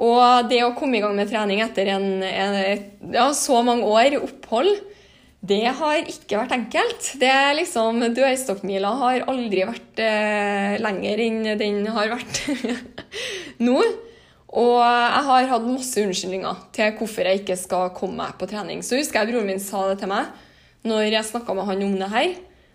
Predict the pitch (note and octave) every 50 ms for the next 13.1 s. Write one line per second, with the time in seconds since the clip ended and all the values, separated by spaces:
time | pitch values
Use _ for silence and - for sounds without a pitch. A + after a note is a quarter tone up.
0 | _ _ - - B3+ C4+ C4 - C4 A3+ G#3+ G#3+ A3 A#3+ A3+ A3 G#3 G#3 A3+ A3
1 | G3+ G3 G3 G3+ - B3 C4 C#4 C4+ - - - - - A3 A3+ A3+ A#3 A#3+ A#3
2 | A#3 A#3+ - B3+ - G#3 G3+ B3+ B3 A#3+ A#3 G#3+ F3+ E3+ F3 F#3+ G#3 - - A3
3 | G3 F3 F#3 F#3+ G3+ G3+ - - A3+ G#3+ G3 G#3 A#3 - - - - _ _ _
4 | _ _ _ - - A3+ A3+ A3+ - - - A#3 A#3 A#3 - A3 A3+ - - -
5 | G3+ G#3 G3+ - - - _ _ _ _ _ _ _ _ _ _ _ _ _ _
6 | _ _ _ _ _ _ - - A#3 - B3 A#3 A3+ G#3 G#3 - B3 A#3+ A3 A3
7 | - B3 - - - - _ _ _ _ - B3+ B3 B3 - - - - - -
8 | _ _ _ _ _ _ _ _ _ _ - A3 A#3 A#3+ B3 B3 A#3+ B3 B3+ B3+
9 | C#4 C#4 C4+ C4 B3 F3+ F3 - - - - - - F#3 F#3 - A3+ C4 C4+ A#3+
10 | G#3 A3 A3 - - - B3 A#3+ A3+ A3+ A3 - A3 A3+ A3 G3+ - A#3 - -
11 | - F3+ - - - A#3 G3+ F3 F3+ - G3 G3 F#3+ G#3+ A3 G#3+ G#3+ G3+ G3+ G3
12 | G3+ G3+ G3+ G3+ G#3 G#3 G3+ G#3 G3+ G3+ G3 F#3+ F#3 - - G3 F#3 G#3 G#3 G#3
13 | G3+ F#3+